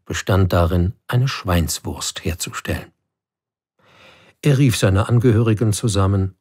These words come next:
und offenbarte ihnen seine Pläne. Danach wies er sie in die Umsetzung ein. Mit nichts anderem als einem funktionierenden Denkapparat und jeder Menge Selbstbewusstsein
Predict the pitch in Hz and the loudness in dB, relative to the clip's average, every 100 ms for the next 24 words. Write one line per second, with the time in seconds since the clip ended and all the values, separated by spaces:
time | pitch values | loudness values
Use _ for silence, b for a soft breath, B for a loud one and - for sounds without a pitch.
0 | _ 139 - - 180 165 113 95 107 95 | _ -2 -2 2 2 4 2 -2 -4 -4
1 | 82 82 78 82 - 85 - - _ _ | -4 -2 -4 -4 -4 -6 -8 -18 _ _
2 | _ _ _ _ _ _ _ _ _ _ | _ _ _ _ _ _ _ _ _ _
3 | - 82 90 90 90 82 120 113 107 - | -4 0 2 2 2 -2 -2 -2 -2 -2
4 | 110 113 143 139 190 208 139 - 85 - | -2 -2 -2 -2 0 0 0 -2 -6 -8
5 | 82 - - 62 - _ _ _ _ _ | -10 -8 -8 -8 -14 _ _ _ _ _
6 | _ _ _ _ b b b b b _ | _ _ _ _ b b b b b _
7 | - 120 113 123 175 202 - - - 135 | 2 2 4 6 6 4 -4 -8 0 2
8 | 127 104 104 151 - 117 - 107 98 87 | 4 2 2 0 0 -2 -2 -2 0 -2
9 | 85 - 98 - - 104 87 85 147 160 | -4 -2 -2 -2 -4 -2 0 2 0 2
10 | 156 131 104 85 90 104 - - - 107 | 0 2 0 0 -2 -2 -4 -6 -2 -2
11 | 95 104 120 117 127 95 110 180 180 135 | 0 -2 -2 -2 0 0 0 0 2 4
12 | 147 135 104 98 - - 95 101 92 - | 4 4 2 0 -2 -4 -2 0 -2 -2
13 | 98 92 | 0 0